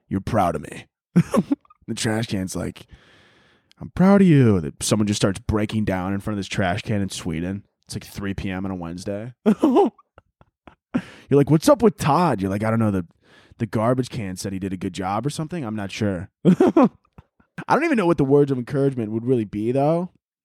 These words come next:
I don't know. Also, is it in English or is it in Swedish, you know? Because I would be like, honestly, like, if I didn't know this was a thing and I, like, threw a napkin out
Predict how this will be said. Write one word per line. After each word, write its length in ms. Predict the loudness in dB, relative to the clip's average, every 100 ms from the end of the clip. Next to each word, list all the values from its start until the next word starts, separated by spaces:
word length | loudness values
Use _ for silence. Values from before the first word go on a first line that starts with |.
| _ -20 -12
I 80 | -8
don't 120 | -6
know. 220 | -6 -10 -14 _ -10 0
Also, 300 | 2 4 2
is 80 | 4
it 60 | 2
in 120 | 0
English 360 | -2 -4 -2
or 80 | 0
is 100 | 0
it 80 | -2
in 100 | -6
Swedish, 720 | -10 -8 -4 -4 -4 -10 -8
you 60 | -4
know? 340 | -2 -2 -4 _ _ _ _ _ _ _ -20 -20 _ _ -6
Because 260 | 0 4
I 120 | 6
would 120 | 4 4
be 140 | 2
like, 160 | 0 -2
honestly, 380 | -4 -2 -2 -2
like, 140 | -2
if 80 | 0
I 80 | 2
didn't 180 | 2 0
know 160 | 0
this 160 | 0 -4
was 100 | -8
a 60 |
thing 300 | -8 -6 -4
and 100 | -4
I, 40 | -2
like, 160 | -4
threw 260 | -6 -6 -4
a 40 |
napkin 380 | -4 -6 -6 -2
out 300 | 2 4 2